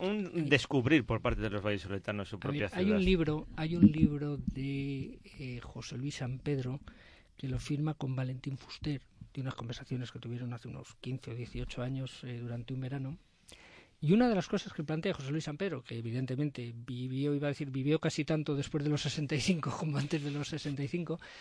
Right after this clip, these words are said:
Speaker 2: una de las cosas que plantean en esa, en esa conversación es la de dar, eh, utilidad y que el, y que el jubilado, y no el prejubilado, el jubilado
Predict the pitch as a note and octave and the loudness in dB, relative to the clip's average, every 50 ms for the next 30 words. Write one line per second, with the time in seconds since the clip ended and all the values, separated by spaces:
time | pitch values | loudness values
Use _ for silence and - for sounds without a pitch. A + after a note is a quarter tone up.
0 | - - - F3 G3 A3 G#3 G3+ - - G#3+ - - F3 D#3 - D3+ C#3+ C#3+ - | -20 -6 0 2 4 4 4 4 2 0 0 0 -2 -4 -2 -2 -2 -4 0 0
1 | F3+ F#3 F3 D#3+ D3+ D3+ D#3+ D3+ - E3+ D#3 D3+ D3+ D3+ - - - D3 C3+ C#3+ | 0 0 2 0 -4 -4 -4 -6 -4 -4 -2 -2 -2 -4 -6 -6 -6 -4 -2 0
2 | D3+ D3+ - - D#3 C#3+ C#3 C#3 C3+ C3+ C3 - - C3+ C3+ C3+ - - A#2+ - | 0 -2 -2 0 0 0 2 2 0 0 -2 -2 -2 0 0 0 -2 -4 -6 -2
3 | - D#3+ D#3+ D#3+ D3+ - E3+ D3 C3+ C3+ B2+ C3 B2+ C#3 D3+ D#3 D#3+ D#3 D#3+ - | 2 2 4 4 2 2 2 2 2 2 2 2 2 4 4 4 4 2 0 -8
4 | - - - - - - - - _ _ _ - C#3+ C3+ C3+ C3 B2+ B2+ C3 C#3+ | -14 -20 -20 -20 -20 -20 -20 -20 _ _ _ -6 -4 -2 -2 -2 -2 -2 -4 -4
5 | - - D#3+ D3 C3+ - C#3+ C3+ C3+ D3 F3+ F3+ F3 - - - - - - - | -2 -2 -2 0 2 2 0 0 2 2 2 2 2 0 -4 -14 -20 -20 -20 -20
6 | - - - - - - - - D3 C#3+ C3 - C3+ B2+ B2 B2+ B2+ - - - | -20 -20 -14 -12 -12 -12 -8 -4 -4 -4 -2 0 0 0 0 0 -2 -4 -6 -10
7 | C#3 B2+ - - C3 B2+ - - D3 B2+ B2+ D#3+ F3+ D#3+ D#3 E3 A#3 D#4 - _ | -14 -10 -6 -6 -4 -4 -2 -2 0 2 4 4 6 6 4 2 0 -4 -10 _
8 | - C3+ B2+ C3+ D3 D3+ D3+ D3 C#3+ - C#3+ - - D3+ C#3 C#3+ C3+ A#2 A#2 A#2+ | -10 -6 -4 0 0 2 0 0 -2 -4 -10 -8 -6 -4 -4 -2 -4 -4 -8 -10
9 | - D#3 B2+ - - D3+ C3 B2+ D3 D#3+ D#3 D3+ E3 | -10 -10 -10 -8 -6 -4 0 2 2 4 4 2 0